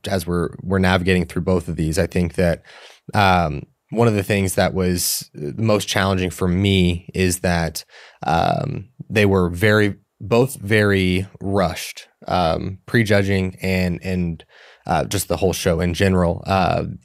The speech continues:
like, for example, I had clients sending for that fir-, for the first show, uh, I had clients sending me from the live stream, and for the prejudging, there was, uh, seven,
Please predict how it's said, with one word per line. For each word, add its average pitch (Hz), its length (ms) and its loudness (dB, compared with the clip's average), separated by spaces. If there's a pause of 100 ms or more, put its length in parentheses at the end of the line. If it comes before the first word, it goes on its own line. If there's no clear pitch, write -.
like, 95 200 0
for - 160 -2
example, 92 460 2
I 90 120 2
had 90 340 0 (260)
clients 95 500 0
sending 95 440 2
for 104 140 -2
that 95 140 0
fir-, 135 220 4 (140)
for - 220 -2
the 101 100 -2
first 165 280 2
show, 92 360 -2 (360)
uh, - 60 -2
I 101 140 2
had 104 160 0
clients 107 340 0
sending 110 400 0
me 95 220 0
from 95 320 0
the 90 100 0
live 95 320 2
stream, 90 480 -2
and 90 520 0 (140)
for 104 360 0
the 92 240 0
prejudging, 95 840 0 (340)
there 95 140 2
was, 87 360 0
uh, - 260 -6
seven, 101 600 0